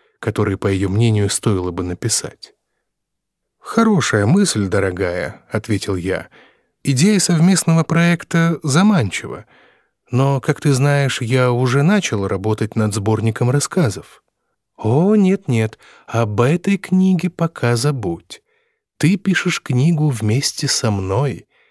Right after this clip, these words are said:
Ты будешь сочинять свои главы, а я свои,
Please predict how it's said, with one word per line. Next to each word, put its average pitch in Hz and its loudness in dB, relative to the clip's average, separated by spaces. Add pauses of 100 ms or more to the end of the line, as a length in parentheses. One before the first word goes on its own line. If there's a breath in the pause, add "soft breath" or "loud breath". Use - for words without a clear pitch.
(380)
Ты 233 2
будешь 117 0
сочинять 101 -2
свои 101 -2
главы, 160 0 (400)
а 110 0
я 92 -2
свои, 135 -2